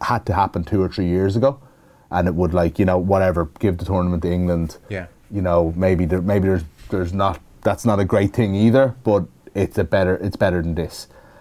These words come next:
Speaker 1: And I thought it would happen, and it just never did. Nobody took that step, and I really do think that if Germany didn't go, for example, I think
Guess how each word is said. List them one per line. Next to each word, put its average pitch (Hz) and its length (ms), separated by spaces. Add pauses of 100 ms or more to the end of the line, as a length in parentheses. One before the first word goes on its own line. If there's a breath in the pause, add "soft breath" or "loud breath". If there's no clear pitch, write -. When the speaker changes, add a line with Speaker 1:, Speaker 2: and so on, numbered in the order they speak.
(180 soft breath)
Speaker 1:
And 90 600 (100)
I 104 100
thought 101 320
it 95 80
would 76 120
happen, 85 360
and 87 160
it 85 80
just 95 260
never 90 240
did. 87 180
Nobody 95 380
took - 260
that 87 180
step, - 420
and 104 120
I 98 60
really 107 400
do 104 260
think 98 420
that 90 260 (480 loud breath)
if 98 220
Germany 113 500
didn't 107 300
go, 95 360 (1000)
for 104 180
example, 90 540 (1000 soft breath)
I 101 100
think 98 500